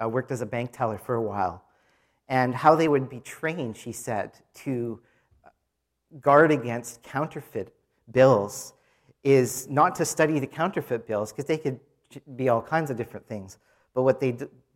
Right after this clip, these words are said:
train them to do is to study and memorize the true bills, s-, every part of it, every aspect of it, know it so well. So when the counterfeit bill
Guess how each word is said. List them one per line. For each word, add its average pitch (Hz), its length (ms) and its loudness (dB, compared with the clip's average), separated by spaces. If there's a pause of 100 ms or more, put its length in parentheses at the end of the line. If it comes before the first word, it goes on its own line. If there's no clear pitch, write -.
(260)
train 175 280 0
them 127 140 0
to 127 120 -10
do 123 420 -2
is 127 200 -8
to 113 360 -6 (240)
study 180 600 2 (380)
and 123 160 -2
memorize 120 880 0 (160)
the 117 80 -14
true 120 580 -6 (600)
bills, 113 600 0 (420)
s-, - 180 -16 (460)
every 143 260 4
part 156 300 8
of 165 160 0
it, 185 260 -4
every 131 260 2
aspect 127 560 2
of 107 200 -2
it, - 180 -8 (460)
know 139 320 6
it 131 120 2
so 151 280 2
well. 131 340 4
So 127 160 -6
when 120 160 -2
the 120 80 -4
counterfeit 147 580 -2
bill 110 320 -2